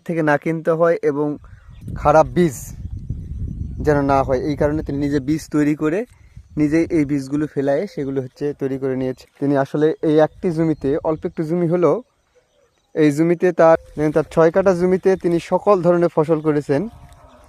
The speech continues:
ছয় কাঠা জমিতে তিনি এই মরিচও দেখেন, মরিচও তিনি নিজের জমিতেই ফুল তৈরি করেছেন বীজ ফেলে, আহ, সেটা কিনতে হচ্ছে না। আবার এই জমিতে দেখেন রসুন লাগাইছে, এই দেখুন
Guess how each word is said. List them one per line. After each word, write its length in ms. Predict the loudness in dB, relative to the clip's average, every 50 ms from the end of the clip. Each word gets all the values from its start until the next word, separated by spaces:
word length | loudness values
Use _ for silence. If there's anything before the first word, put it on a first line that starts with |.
| -20 -20 -20 -20 -20 -20 _ -20 _ _ _ _ _ 0
ছয় 160 | 2 2 4
কাঠা 200 | 4 2 2 0
জমিতে 420 | 0 0 0 -2 0 0 -2 -2 -2 -2 -4
তিনি 180 | -2 0 2 2 0 0 -4 -10 -14 -12 -12 -12 -12 -12 -16 -20 -20 -20 -20 -20 _ -8 -2 2
এই 80 | 2 4
মরিচও 400 | 4 4 4 2 2 0 0 2 2 0
দেখেন, 240 | 0 0 -2 -6 -6 -8 _ _ _ _ _ _ _ _ _ _ -20 _ _ _ _ _ _ _ _ _ _ _ _ _ _ _
মরিচও 360 | 0 2 4 4 4 4 2 0 0
তিনি 140 | 0 -2 0 0 0
নিজের 200 | 0 0 -2 -2 -2
জমিতেই 460 | -2 -2 -2 -2 0 0 2 2 2 0 0 -4 _ _ -20 _
ফুল 160 | -4 -2 -2 -2 -2
তৈরি 180 | -2 0 0 0 0
করেছেন 340 | 0 0 -2 -2 -4 -6 -6 -4 -4
বীজ 160 | -6 -6 -6 -6 -4
ফেলে, 200 | -2 0 0 0
আহ, 1500 | -2 -4 _ _ _ _ _ _ _ _ _ _ _ _ _ _ _ _ _ _ _ _ _ _ _ -8 -4 -4 -2 -4 -4
সেটা 220 | -6 -6 -6 -6 -6 -4
কিনতে 220 | -8 -8 -6 -6 -6
হচ্ছে 200 | -6 -6 -6 -6 -6 -4
না। 60 | -6 -8 -10 -10 _
আবার 180 | -4 -2 0 0 0 -2
এই 60 | -4 -4
জমিতে 220 | -4 -6 -4 -4
দেখেন 140 | -4 -4 -2 -2
রসুন 220 | -4 -4 -4 -4 -2 0
লাগাইছে, 400 | 0 2 0 0 -2 -4 _ -4 -4 -4 -4 -8 _ _ _ _ _ -20 _ _ _ -20 -20 -20 -20 -20 -20 _ _ _ _ _ _ _ _ -8
এই 200 | -4 -2 -2 -2
দেখুন 240 | -2 -2 -4 -4